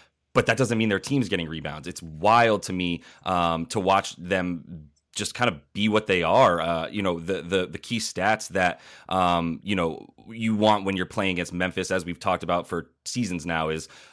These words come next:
uh, are you, are you giving up fast break points? Are you giving up second chance points? Are you giving up points in the paint? Um, and off turnovers and the like. And, and they're not getting as many turnovers or points off turnovers this year, Memphis. Uh, their defense has been a bit worse,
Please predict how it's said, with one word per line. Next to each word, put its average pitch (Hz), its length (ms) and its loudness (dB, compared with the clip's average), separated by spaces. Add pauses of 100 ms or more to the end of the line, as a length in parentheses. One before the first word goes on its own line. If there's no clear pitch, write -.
(120)
uh, 82 220 0
are 90 100 2
you, 90 220 -2
are 90 80 -2
you 90 160 -2
giving 104 260 0
up 107 120 -2
fast 101 240 2
break 92 180 0
points? 92 380 -4
Are 82 80 -6
you 76 60 -10
giving 101 260 0
up 101 100 0
second 92 300 -4
chance 92 260 -4
points? 90 380 -4 (160)
Are 82 60 -8
you 82 60 -8
giving 101 220 2
up 95 80 0
points 98 260 -4
in 90 60 -4
the 82 60 -4
paint? 76 320 -10 (280)
Um, 78 640 -2
and 92 140 2
off 85 140 0
turnovers 82 500 -2
and 78 100 -8
the 78 60 -6
like. 73 320 -8
And, 95 200 -8
and 110 160 -6
they're 127 120 2
not 143 160 4
getting 117 180 2
as 90 100 0
many 92 200 0
turnovers 98 480 0
or 87 80 -4
points 90 240 -4
off 85 160 0
turnovers 98 360 -2
this 104 160 -10
year, 104 120 -2
Memphis. 107 440 -4
Uh, 78 200 -4
their 76 100 -8
defense 85 240 -6
has 80 80 -14
been 80 140 -8
a 78 40 -8
bit - 160 -6
worse, 87 360 -4